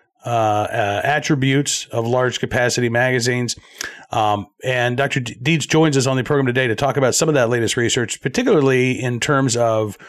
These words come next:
uh, church security and school security. And I think you're really gonna find what he has to say absolutely fascinating. Take a look and a listen.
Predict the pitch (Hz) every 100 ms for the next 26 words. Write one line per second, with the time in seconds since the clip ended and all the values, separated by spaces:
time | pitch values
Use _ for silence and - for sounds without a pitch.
0 | - - _ - 92 - 196 165 165 135
1 | 151 139 131 123 120 - _ - _ -
2 | 123 120 113 110 - - 208 - 123 -
3 | - 104 73 - - - _ _ - 196
4 | 196 220 175 151 123 123 190 277 240 226
5 | 147 143 139 131 120 110 - 110 113 110
6 | 113 101 92 101 92 92 82 82 82 156
7 | 170 139 120 101 -